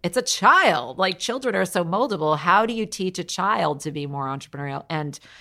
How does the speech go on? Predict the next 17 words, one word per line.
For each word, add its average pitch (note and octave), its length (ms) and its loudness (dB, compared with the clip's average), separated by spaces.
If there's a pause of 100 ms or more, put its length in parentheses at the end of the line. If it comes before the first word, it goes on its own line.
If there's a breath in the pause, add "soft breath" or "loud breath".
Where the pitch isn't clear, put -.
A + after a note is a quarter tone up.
(360 soft breath)
how A#3 200 4
much A#3 240 0
of E3+ 120 0
it D#3+ 100 4
is C#3+ 160 0
nature C#3+ 420 -4
versus C#3 340 -10
nurture? - 400 -10
My G3 380 0
parents E3 380 -2
were D3+ 120 -2
teachers. D3 600 -6
They D3 100 -2
were C#3 140 -4
not C#3+ 200 -4
in C#3+ 100 -8
business. C#3 540 -8